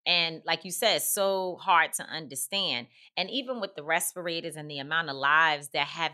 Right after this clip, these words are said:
been taken based upon incompetence, lack of knowledge, a lot of that has to do with the fact that, like, people didn't know. Even in the healthcare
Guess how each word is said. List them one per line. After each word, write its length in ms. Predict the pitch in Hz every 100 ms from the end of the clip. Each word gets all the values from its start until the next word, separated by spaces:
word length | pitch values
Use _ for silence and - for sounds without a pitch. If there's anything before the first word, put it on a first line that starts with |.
| -
been 200 | 143 135
taken 640 | - 214 202 208 165 139
based 320 | 156 170 190 -
upon 380 | - 190 160 151
incompetence, 1080 | 151 143 - 175 170 175 170 - 156 143 -
lack 320 | 143 143 143
of 160 | 131 127
knowledge, 680 | 131 160 175 170 175 170 160 _ _ _ 165
a 40 |
lot 320 | 180 220 302
of 60 | 294
that 180 | 277 220
has 260 | 220 247
to 80 | 233
do 340 | 180 240 381 311
with 240 | 233 226
the 60 | 208
fact 300 | 226 202 -
that, 120 | 190
like, 300 | 185 180 175 _ _
people 320 | - 302 302 262
didn't 400 | 233 - 233 233
know. 400 | 302 220 - - _ _ -
Even 460 | 262 302 294 269 - -
in 200 | 262 240
the 60 |
healthcare 540 | 220 262 320 - 226